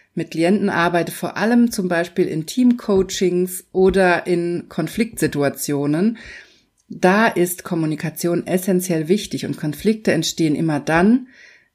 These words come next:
wenn ich das, was ich sagen möchte, nicht so kommunizieren kann,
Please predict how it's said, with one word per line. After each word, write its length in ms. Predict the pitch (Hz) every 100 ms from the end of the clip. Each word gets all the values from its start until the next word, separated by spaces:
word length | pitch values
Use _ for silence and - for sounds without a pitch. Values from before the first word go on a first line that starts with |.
| -
wenn 420 | 147 175 185 180
ich 440 | 165 170 - - - - _ _ _ -
das, 320 | 190 220 -
was 180 | 175 175
ich 180 | 180 -
sagen 720 | 160 156 175 165 156 151 -
möchte, 840 | 160 170 208 214 - 247 269 294 _ _ _ - -
nicht 300 | 180 180 -
so 120 | 202
kommunizieren 840 | 202 214 185 175 180 - 185 165 160
kann, 520 | - 175 190 240